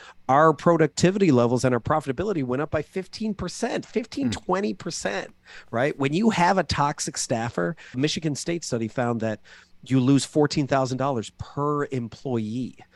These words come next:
Speaker 1: So if you have a staff of five, that's seventy grand right there, just on productivity, because you have someone that's toxic, that's, like, berating other people or not letting other people speak at meetings. And you, and that, and that, that vibrates around,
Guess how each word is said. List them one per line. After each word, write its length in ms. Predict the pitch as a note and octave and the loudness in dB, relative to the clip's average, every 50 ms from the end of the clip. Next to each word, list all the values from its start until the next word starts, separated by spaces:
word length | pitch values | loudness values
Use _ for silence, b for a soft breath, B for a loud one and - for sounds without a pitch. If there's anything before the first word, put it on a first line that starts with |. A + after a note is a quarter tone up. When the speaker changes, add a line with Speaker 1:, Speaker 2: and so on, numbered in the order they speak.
| b b b | b b b
Speaker 1:
So 180 | - - C3+ | 2 4 4
if 140 | C3 B2+ D3 | 4 4 4
you 60 | F3 | 2
have 80 | D3+ C3+ | 4 4
a 60 | B2 | 2
staff 360 | - - - D3 C3+ C3 - | 0 2 2 2 2 2 2
of 100 | B2+ - | 0 -2
five, 220 | - D3 C#3 C3 A#2+ | 0 0 2 2 0
that's 200 | B2+ - - - | -2 -4 -4 -6
seventy 520 | - - - C3 B2+ B2 B2+ B2+ A#2 - _ - - - - | -4 -4 -2 -4 -4 -4 -4 -6 -6 -8 _ -20 -20 -16 -8
grand 460 | - G2+ A2 A2+ A2 G#2 F#2+ D#2+ - - - - | -4 -2 -2 0 0 -2 -4 -6 -10 -16 -8 -2
right 220 | G#2+ A2 A2 - | -2 -2 0 0
there, 200 | - A2+ G2 - - B B B B | 0 0 0 -2 -6 B B B B
just 260 | - F#3 F3 - - | 0 0 2 4 4
on 140 | F#3+ E3+ - | 2 2 2
productivity, 920 | - - D#3+ D#3 C#3 C#3 A#2+ - - - D#3+ F3+ E3 C3 A2+ G#2 F#2+ F#2+ B B B B B | 0 0 0 2 2 2 0 -2 -4 -4 -2 -2 -2 -2 -4 -6 -6 -10 B B B B B
because 240 | C#3+ C3+ - C#3 C3+ | 0 2 2 2 2
you 80 | E3 | 2
have 100 | D#3+ C3 | 2 2
someone 260 | - E3 D3+ C#3+ C3 | 2 0 0 0 0
that's 240 | A#2+ A#2 A2 - - | 0 0 -2 -4 -6
toxic, 560 | - - - A#2+ A#2+ B2+ - - - A#2 - | -6 -2 0 0 0 0 -2 -4 -8 -8 -8
that's, 200 | - A2+ G#2 - | -10 -12 -10 -10
like, 120 | B2 G#2+ - G#2+ | -12 -12 -10 -6
berating 540 | A#2 A#2 A2+ G#2 G#2 A2 G#2+ G#2+ A2 G#2 | -4 -2 0 0 0 0 0 0 -2 -2
other 180 | A2 G#2 G#2 G2 | -2 -2 -4 -4
people 380 | - - B2+ A2+ - - G#2+ G2+ | -6 -6 -8 -6 -4 -4 -2 -2
or 80 | G2+ | 0
not 220 | G#2 A2 A2+ A2 A2+ | 0 0 0 2 2
letting 240 | A2+ A2 G#2+ G#2+ | 0 0 0 0
other 140 | G#2 G2 G#2 | -2 -2 -4
people 280 | F#2+ - A2 - G2+ F#2 | -4 -6 -8 -8 -8 -8
speak 400 | - - - A#2 G#2+ G2 - - B B B B B | -10 -8 -8 -8 -8 -8 -10 -14 B B B B B
at 220 | - A#2 A2 G#2 | -6 -6 -4 -2
meetings. 440 | A2+ A2+ A2+ A2+ A2 G2+ G#2 - - B B B B - | 0 2 2 2 2 0 -2 -6 -10 B B B B -4
And 160 | C3 C#3 C#3+ C3+ | -2 0 2 4
you, 160 | C#3 C#3 - - - - | 2 2 0 -2 -8 -10
and 140 | A#2+ B2 | -6 -4
that, 180 | C3 C#3+ C#3+ - - | -2 -2 -4 -4 -6
and 160 | A#2+ C3 C3 | -6 -6 -4
that, 160 | C3+ C#3 C3 - - - _ _ - | -4 -6 -8 -12 -18 -20 _ _ -12
that 260 | B2 A#2+ A#2+ A#2+ - _ _ _ _ _ - - - | -10 -10 -10 -10 -12 _ _ _ _ _ -20 -12 -6
vibrates 540 | A#2 G#2+ B2 C#3 C3 C3 C#3 C#3+ C3 - B2+ | -2 2 2 2 2 2 2 2 2 0 -2
around, 480 | A2 G2+ A#2 D3+ G3 F#3+ G#2 F2 - | -4 -2 0 0 0 0 -2 -6 -8